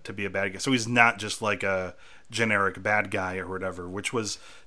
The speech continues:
different. That wasn't where I was expecting to go with it. I thought they were just gonna go formula through and through.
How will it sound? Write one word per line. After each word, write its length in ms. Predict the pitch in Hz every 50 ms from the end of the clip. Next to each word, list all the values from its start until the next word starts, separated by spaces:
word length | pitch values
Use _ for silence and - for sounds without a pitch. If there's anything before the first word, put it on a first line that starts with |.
| - -
different. 360 | 185 175 - - - 151 131
That 160 | 117 113 120
wasn't 340 | 123 131 127 135 123 107 98
where 200 | 101 113 117 110
I 80 | 113
was 140 | 107 107 101
expecting 520 | 104 95 - - 113 107 - - 107 101 95
to 80 | 95
go 160 | 90 107 110
with 140 | 107 98 92 98
it. 60 | 95
I 60 | 98 95
thought 200 | - 101 95 -
they 80 | 104
were 100 | 95 95
just 200 | 95 98 92 - -
gonna 160 | 101 98 95
go 140 | 85 92 92
formula 560 | - - - 101 98 98 98 98 95 95 92 92 - - - - -
through 180 | 110 101 95 95
and 120 | 92 87
through. 320 | 92 98 98 104 104 110